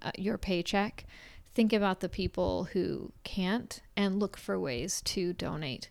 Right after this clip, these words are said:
Like, um, donate to your local food pantry. Just money. If, if money is something that's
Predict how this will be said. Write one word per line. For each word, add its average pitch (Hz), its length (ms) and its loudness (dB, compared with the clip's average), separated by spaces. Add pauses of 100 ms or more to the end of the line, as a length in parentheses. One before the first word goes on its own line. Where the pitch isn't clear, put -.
Like, 170 340 -2 (600)
um, 185 460 -4 (560)
donate 202 540 6
to 214 120 2
your 208 140 4
local 190 320 2
food 190 300 0
pantry. 180 680 -2
Just - 300 0
money. 208 420 6 (500)
If, - 340 0
if 196 220 4
money 226 600 8 (380)
is 208 100 6
something 226 500 6
that's 214 260 4